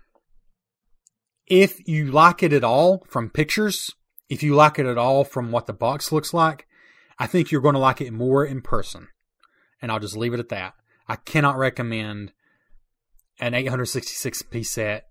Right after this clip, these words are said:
even with an awesome dragon, for double what it cost retail. When I feel, I feel like the retail price was already about ten or fifteen dollars too high.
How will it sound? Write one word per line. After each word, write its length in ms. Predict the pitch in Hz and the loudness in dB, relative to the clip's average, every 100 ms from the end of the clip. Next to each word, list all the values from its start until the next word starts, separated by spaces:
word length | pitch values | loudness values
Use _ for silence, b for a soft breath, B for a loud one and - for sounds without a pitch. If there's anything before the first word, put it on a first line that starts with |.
| - | -4
even 240 | 151 131 | 0 0
with 160 | 123 - | -2 -4
an 60 | |
awesome 280 | 113 113 117 | -6 -6 -6
dragon, 500 | 107 104 95 98 92 _ _ _ - _ _ _ _ _ - | -6 -6 -6 -10 -16 _ _ _ -20 _ _ _ _ _ -14
for 520 | - 120 113 104 92 _ _ _ 127 | -4 -2 -2 -4 -6 _ _ _ -2
double 520 | 127 143 113 107 - _ _ _ _ - | 4 4 2 -4 -8 _ _ _ _ -4
what 140 | 127 | -4
it 80 | 110 | -2
cost 280 | - 107 - | -6 -6 -6
retail. 520 | 110 101 101 87 92 _ _ - - _ - | -10 -8 -10 -12 -14 _ _ -20 -20 _ -4
When 140 | 123 | -4
I 60 | 113 | -2
feel, 300 | 127 120 - 160 | 0 -2 -2 -4
I 100 | - | 2
feel 120 | 160 | 4
like 100 | 131 | 4
the 60 | 127 | 2
retail 240 | 120 110 | -2 -2
price 280 | 120 110 113 | -2 -4 -6
was 120 | 110 | -4
already 220 | 113 104 | -2 -2
about 220 | 107 104 | -6 -8
ten 140 | - 107 | -10 -12
or 40 | |
fifteen 280 | - 107 107 | -12 -12 -6
dollars 260 | 101 98 - | -4 -4 -8
too 160 | 101 | -10
high. 220 | 101 92 | -8 -8